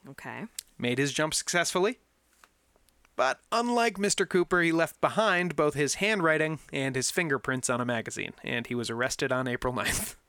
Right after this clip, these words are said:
Speaker 1: Ah.
Speaker 2: So it took two days to find him, and then he s-, he was sentenced to forty-five years in prison.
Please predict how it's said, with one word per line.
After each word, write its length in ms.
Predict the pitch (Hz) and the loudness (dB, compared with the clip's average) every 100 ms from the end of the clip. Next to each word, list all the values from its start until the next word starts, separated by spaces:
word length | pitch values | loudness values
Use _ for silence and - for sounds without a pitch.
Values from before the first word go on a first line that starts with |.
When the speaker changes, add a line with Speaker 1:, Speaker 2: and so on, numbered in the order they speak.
| _ _ - | _ _ -10
Speaker 1:
Ah. 160 | 185 - - _ _ _ - _ - - | -8 -8 -14 _ _ _ -20 _ -20 -18
Speaker 2:
So 460 | - 143 127 131 127 | -4 0 2 2 2
it 80 | - | 0
took 140 | 135 | 0
two 120 | - | 2
days 200 | 190 185 175 | 4 4 4
to 100 | 160 | 2
find 260 | 160 156 | 4 4
him, 140 | 151 151 | 2 0
and 180 | 135 | 0
then 160 | 135 135 | 0 -2
he 140 | 123 | -2
s-, 180 | 127 - | -2 -2
he 160 | 135 131 | -2 0
was 140 | 131 | 0
sentenced 340 | 135 120 120 - | 0 -4 -6 -6
to 80 | |
forty-five 480 | 127 131 123 120 113 | -2 -2 0 -2 -4
years 180 | 110 104 | -4 -6
in 100 | - | -10
prison. 260 | - - | -12 -14